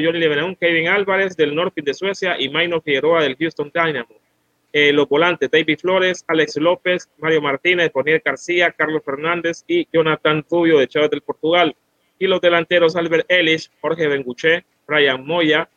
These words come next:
Romel Kioto, Brian Roches y Jerry Benston del Olimpia Deportivo. Estos son los, eh, llamados. Eh,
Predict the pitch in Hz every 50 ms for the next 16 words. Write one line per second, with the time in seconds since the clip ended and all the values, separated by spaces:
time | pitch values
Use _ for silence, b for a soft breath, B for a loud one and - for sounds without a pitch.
0 | _ _ _ _ - 135 170 170 170 165 156 - _ 190 202 202 - - 185 175
1 | 170 - - 143 151 156 - 170 139 139 135 160 180 180 - 175 170 170 - -
2 | _ - 147 135 123 151 160 165 156 160 156 147 - 160 170 175 170 - - 175
3 | 170 175 165 _ _ _ _ _ - 156 160 165 170 170 165 - _ _ _ _
4 | _ _ - 127 127 127 139 156 165 165 - - 165 165 151 135 131 143 151 151
5 | - 143 127 127 - 160 156 143 135 139 - - 156 147 - 170 165 170 170 165
6 | _ _ _ _ _ _ _ 143 151 170 170 180 185 175 165 - - - _ -
7 | 143 143 139 139 131 139 - 151 139 135 151 175 196 202 180 170 170 175 165 -
8 | - - 143 139 139 135 135 135 131 127 123 123 120